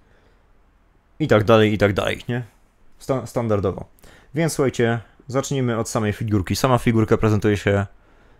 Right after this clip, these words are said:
naprawdę fajnie. Jest taki, kurczę, kombine-, kombinezon wyścigowy właśnie z logiem, e, Pagani.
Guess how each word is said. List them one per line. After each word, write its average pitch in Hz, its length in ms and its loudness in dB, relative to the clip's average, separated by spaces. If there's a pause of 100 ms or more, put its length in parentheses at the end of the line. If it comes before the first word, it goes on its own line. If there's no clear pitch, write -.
naprawdę 104 320 0
fajnie. 110 560 4
Jest 107 220 0
taki, 101 260 -2
kurczę, 104 280 -4
kombine-, 107 460 0 (160)
kombinezon 107 640 2
wyścigowy 98 540 -2
właśnie 95 420 -2
z 92 80 -6
logiem, 101 340 2 (960)
e, 95 380 -2
Pagani. 110 560 4